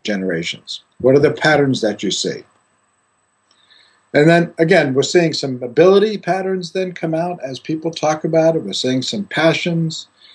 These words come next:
And we're seeing where some threads make sense in terms of choices that you've currently made. Even though you may not be in the same profession, there's a lot of similarities going on.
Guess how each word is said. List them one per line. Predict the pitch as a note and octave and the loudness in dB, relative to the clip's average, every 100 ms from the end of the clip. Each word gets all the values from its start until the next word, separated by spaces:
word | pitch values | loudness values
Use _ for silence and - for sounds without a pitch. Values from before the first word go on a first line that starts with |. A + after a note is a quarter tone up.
| _ | _
And | D#3 D#3+ | 2 4
we're | D3+ | 6
seeing | - G3+ F#3 | 6 6 8
where | F3 | 6
some | D#3+ - F3+ D#3+ | 6 4 2 2
threads | - F#3+ G#3 B2+ A#2+ - - _ _ _ - | -2 2 4 2 -2 -12 -14 _ _ _ -2
make | D#3 D#3+ | 2 2
sense | - E3+ E3 D#3+ | 0 2 2 0
in | D3+ | -8
terms | C#3 D#3 D#3 C3+ | -8 -8 -6 -6
of | C3 - | -8 -6
choices | - D#3 D3 - C3 - | -2 0 0 -4 -8 -6
that | C3 B2+ | -6 -4
you've | C3+ - | -8 -8
currently | - E3+ F3 C#3 G#2+ | -4 -2 -2 -4 -8
made. | E2+ D#2+ - _ _ | -8 -10 -12 _ _
Even | C3 C#3+ D3+ | -2 2 4
though | C#3+ | 6
you | C3+ | 4
may | C3 D3+ | 2 2
not | C#3 C#3 | 0 2
be | C#3+ D#3+ D#3 | 4 6 8
in | E3 E3 | 6 4
the | C3 | 0
same | - D#3+ D3+ C#3 | -2 -2 -2 -6
profession, | B2+ B2 F#3 F#3 - F3+ G3 _ _ _ | -10 -2 0 0 -2 -10 -14 _ _ _
there's | A3+ D#3+ D#3 | -2 0 2
a | |
lot | F3 F3+ | 4 4
of | D#3+ | 2
similarities | - D3 B2+ C3 A#2+ F#2 | -2 -2 0 0 0 -4
going | - D#2+ C#2 D2+ | -8 -10 -12 -16
on. | C#2+ | -20